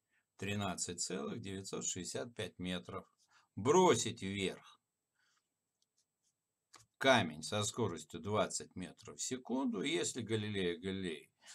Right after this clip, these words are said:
бросает горизонтально камень с высоты пятьдесят пять восемьдесят шесть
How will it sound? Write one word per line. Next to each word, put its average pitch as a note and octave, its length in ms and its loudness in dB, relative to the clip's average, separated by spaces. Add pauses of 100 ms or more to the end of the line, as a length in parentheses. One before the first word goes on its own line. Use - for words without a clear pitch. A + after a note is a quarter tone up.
(140)
бросает A2 560 2
горизонтально G2 920 -2
камень F2 440 0
с - 140 -8
высоты G2 500 -2
пятьдесят F#2 480 -6
пять F2+ 220 -4
восемьдесят E2+ 420 -6
шесть - 340 -4